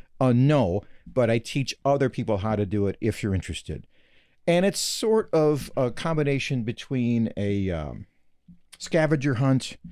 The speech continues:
and a pay it forward type thing. And the concept is this.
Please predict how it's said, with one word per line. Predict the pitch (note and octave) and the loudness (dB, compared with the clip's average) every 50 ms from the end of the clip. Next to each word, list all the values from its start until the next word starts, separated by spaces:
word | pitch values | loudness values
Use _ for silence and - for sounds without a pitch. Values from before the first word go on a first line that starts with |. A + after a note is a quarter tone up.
| - - - - | -10 -8 -8 -4
and | - G#2+ F#2+ | -2 0 0
a | - | 0
pay | - - - B2 A#2+ | -2 -2 -2 -2 -2
it | G2+ - | -2 -4
forward | - - - A2 G#2+ G#2 G#2 F#2 D2+ | -6 -4 -2 -2 0 0 0 -2 -4
type | - - E2+ D#2+ - - | -6 -6 -6 -6 -6 -8
thing. | - F2+ D#2+ D2 D2 - - - - - - - - - | -6 -6 -6 -6 -6 -8 -10 -8 -8 -8 -8 -8 -8 -4
And | - C3 B2+ | 0 0 0
the | - | 0
concept | - G#3+ A#3+ A3+ - G3 D#3+ C3+ - | 0 0 0 0 2 0 0 0 0
is | B2+ G#2+ G2 | -2 -2 0
this. | G#2+ G#2+ F2 - - | 0 0 -2 -2 -6